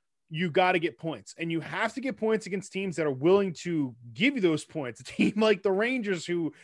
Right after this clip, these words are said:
has lost, has lost their top scorer, a team like Buffalo is severely underperforming this year.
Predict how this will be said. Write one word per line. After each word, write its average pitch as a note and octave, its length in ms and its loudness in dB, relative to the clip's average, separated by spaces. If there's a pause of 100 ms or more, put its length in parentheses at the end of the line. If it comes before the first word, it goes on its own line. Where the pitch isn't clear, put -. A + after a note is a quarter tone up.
(140)
has D3+ 240 0
lost, F#3 340 2
has E3 200 0
lost A3+ 260 4
their C4+ 100 -4
top A#3 220 2
scorer, C#3+ 320 0 (280)
a E3+ 100 0
team B3 220 -4
like A3+ 180 -2
Buffalo F3+ 400 4
is C#3+ 100 -6
severely F3 840 6
underperforming D#3 760 2
this A2 160 -12
year. A2+ 160 -6